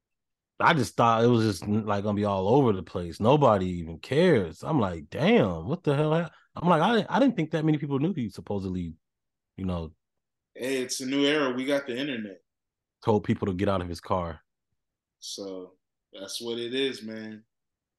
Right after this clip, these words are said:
Speaker 2: Sorry. Like,
Speaker 1: Damn.
Speaker 2: did you see a lot of stuff when Bill Russell passed?
Speaker 1: Hell yeah.
Speaker 2: <laughs> Hey, whoa.
Speaker 1: It was all over the place.
Speaker 2: You couldn't avoid that?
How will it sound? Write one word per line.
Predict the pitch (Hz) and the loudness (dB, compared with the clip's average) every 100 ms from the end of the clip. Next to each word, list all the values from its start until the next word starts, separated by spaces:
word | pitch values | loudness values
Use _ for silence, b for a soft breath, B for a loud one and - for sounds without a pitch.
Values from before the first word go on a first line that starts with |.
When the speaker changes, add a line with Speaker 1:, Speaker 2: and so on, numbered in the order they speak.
| _ _ | _ _
Speaker 2:
Sorry. | - 120 120 120 110 104 - _ _ - | -10 -6 -4 -4 -6 -8 -14 _ _ -10
Like, | 113 | -8
Speaker 1:
Damn. | 98 104 98 92 85 80 78 _ _ _ 127 | -4 0 0 0 -4 -8 -10 _ _ _ -12
Speaker 2:
did | 123 | -8
you | 156 | -6
see | - 165 | -2 0
a | 139 | 2
lot | 139 147 | 0 0
of | 139 | -2
stuff | - 156 147 | -2 -4 -2
when | 143 135 | -4 -2
Bill | 139 147 | 0 0
Russell | 135 156 185 175 - | 0 -2 -4 -6 -6
passed? | 175 190 - - - _ - | -6 -6 -6 -10 -12 _ -2
Speaker 1:
Hell | 139 151 123 | 2 4 4
yeah. | 95 85 - _ _ _ _ | 0 -4 -10 _ _ _ _
Speaker 2:
<laughs> | - - | -16 0
Hey, | 240 - 214 - 185 156 135 | 0 2 -2 2 2 4 2
whoa. | 170 196 196 196 185 180 170 156 135 b b b - | 4 4 4 6 6 4 2 0 -2 b b b -10
Speaker 1:
It | |
was | 107 | -4
all | 98 95 | -2 2
over | 131 110 | 2 0
the | 85 | -4
place. | - 82 80 - - | -6 -10 -12 -18 -14
Speaker 2:
You | 135 | -2
couldn't | 165 151 | 0 2
avoid | 143 123 131 160 151 | 0 -2 0 0 0
that? | 170 175 | -2 -4